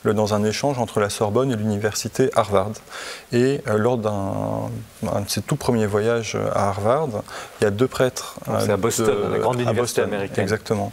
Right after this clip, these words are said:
Speaker 1: Le, deux prêtres de, de Toronto, euh, qui viennent, euh, le voir et qui lui disent : « Écoutez, euh, monsieur le professeur, on a écouté votre conférence avec beaucoup d'attention. Nous, on voudrait créer, euh, à Toronto un institut d'études médiévales à l'intérieur du Collège catholique de l'Université de Toronto. »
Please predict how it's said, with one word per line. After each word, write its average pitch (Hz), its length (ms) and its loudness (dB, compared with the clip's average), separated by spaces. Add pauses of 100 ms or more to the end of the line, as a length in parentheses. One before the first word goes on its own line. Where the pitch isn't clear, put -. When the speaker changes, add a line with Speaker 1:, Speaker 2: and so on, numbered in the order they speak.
(420)
Speaker 1:
Le, 104 540 2
deux 120 100 4
prêtres - 440 -2
de, 104 360 0
de 107 80 0
Toronto, 117 720 0
euh, 101 200 -2
qui - 120 -6
viennent, 120 320 0
euh, 101 160 0
le 98 120 0
voir 104 480 0
et 104 60 0
qui - 160 -10
lui 104 100 -6
disent : « 117 160 -4
Écoutez, 120 460 -2
euh, 98 140 -2 (560)
monsieur 110 220 0
le 110 60 0
professeur, 110 640 0
on 107 100 0
a 104 80 -2
écouté - 340 -4
votre 110 180 0
conférence 113 520 0
avec 104 160 0
beaucoup 113 240 -2
d'attention. 120 540 0 (520)
Nous, 123 100 6
on 135 120 4
voudrait 110 340 0
créer, 123 480 0 (220)
euh, 104 200 2
à 107 120 2
Toronto 110 500 2
un 117 140 2
institut - 480 -4
d'études 110 280 0
médiévales 110 540 2 (100)
à 127 120 4
l'intérieur 127 580 0
du 104 140 -6
Collège 113 420 0
catholique 113 420 -2
de 110 120 -2
l'Université 104 580 -2
de 117 100 -2
Toronto. » 104 540 0